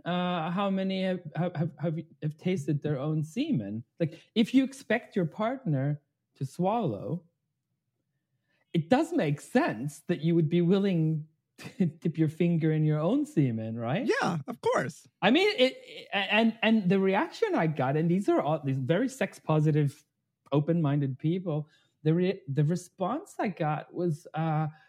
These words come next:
Speaker 1: was surprising, 'cause people were like, "Bleh," you know, like, "Wait, wait, tasting your own semen, is that disgusting?" And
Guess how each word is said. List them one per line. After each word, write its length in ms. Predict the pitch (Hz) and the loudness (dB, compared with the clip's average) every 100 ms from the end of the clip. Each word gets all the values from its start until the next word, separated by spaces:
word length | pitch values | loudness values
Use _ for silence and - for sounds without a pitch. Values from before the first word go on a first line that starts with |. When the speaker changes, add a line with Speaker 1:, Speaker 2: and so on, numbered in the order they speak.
| _ | _
Speaker 1:
was 160 | 139 151 | 2 2
surprising, 600 | 190 - 175 240 269 277 | 2 -2 -2 -2 -2 -4
'cause 160 | 202 160 | -4 -6
people 260 | 214 254 | -6 -4
were 60 | 320 | -4
like, 200 | 190 151 | -4 -8
"Bleh," 760 | - 95 95 - 185 175 135 156 | -6 -6 -4 -6 -8 -8 -4 -2
you 140 | 143 | 2
know, 220 | 156 147 131 | 2 2 0
like, 200 | 131 135 _ - 143 _ 156 | -6 -10 _ -14 -14 _ -6
"Wait, 240 | 170 143 _ - | -6 -6 _ -8
wait, 220 | 147 - _ _ _ _ _ _ - | -8 -8 _ _ _ _ _ _ -4
tasting 420 | 175 202 247 247 | -2 0 0 2
your 140 | 180 | 2
own 240 | 135 135 135 | 0 -2 -2
semen, 580 | - 127 139 208 254 - _ _ | -4 -2 0 -2 -4 -6 _ _
is 220 | 160 147 - - | 2 2 0 -8
that 220 | 110 - - | -6 -8 -8
disgusting?" 720 | 180 147 - 139 - - 247 269 | -8 -8 -10 -12 -12 -12 -12 -2
And 260 | 147 151 | 2 2